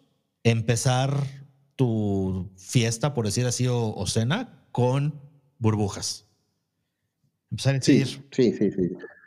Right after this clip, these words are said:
Speaker 2: No, imagínate, no, no, espérate. Estuviera padrísimo que pudieras tener una, una, un evento social entre amigos con tiempos, pero de vino, no de comida. O sea, como dices tú ahorita, empezamos con un espumosito, ya en la tarde empezamos con un vino blanco,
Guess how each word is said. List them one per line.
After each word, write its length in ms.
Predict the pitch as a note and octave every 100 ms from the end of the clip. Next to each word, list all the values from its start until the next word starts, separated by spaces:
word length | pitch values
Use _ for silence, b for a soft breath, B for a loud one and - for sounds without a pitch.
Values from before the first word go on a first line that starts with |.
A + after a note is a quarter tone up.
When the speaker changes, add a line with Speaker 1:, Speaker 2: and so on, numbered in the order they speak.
| B B
Speaker 2:
No, 180 | A#3+ G3
imagínate, 440 | A#2 D3+ F#3+ D#3+
no, 260 | C#3 G3+ A2+
no, 140 | C3
espérate. 400 | B2 C#3+ D#3+ F2+ - B B B
Estuviera 360 | B2 - C3 D#3
padrísimo 420 | A#2 A#2+ C#3+ F3
que 80 | B2
pudieras 200 | - D3+
tener 120 | D3 C#3+
una, 120 | D#3
una, 180 | C#3 D#3+
un 160 | D#3
evento 360 | D#3+ D3+ D#3 D#3
social 320 | B2+ A#2 D3
entre 180 | D3+ A2+
amigos 460 | B2 D3 G#3+ - - - _ _ -
con 200 | A#2+ A2
tiempos, 240 | C#3 C#3
pero 160 | C3+ G#2+
de 100 | G#2
vino, 180 | E3 B2+
no 100 | D3
de 100 | D3+
comida. 300 | G#2+ F3+ F#2+ - - _ _ _ _ _ _ _ _ _ _ _
O 60 | A2+
sea, 260 | B2+ G#2+ F#2+
como 140 | B2
dices 160 | D#3+ -
tú 80 |
ahorita, 360 | F#3 F#3 A2 -
empezamos 340 | - F#2+ G#2+ B2+
con 120 | B2
un 40 | B2+
espumosito, 880 | B2 G#2+ B2 F#3+ G#3 G3+ - - - _ -
ya 100 | A#2
en 40 |
la 100 | B2+
tarde 160 | B2+ B2+
empezamos 300 | G#2 A#2+ B2
con 160 | A#2+
un 80 | B2
vino 140 | B2
blanco, 680 | A2 E3 G3 F#3+ G3+ G3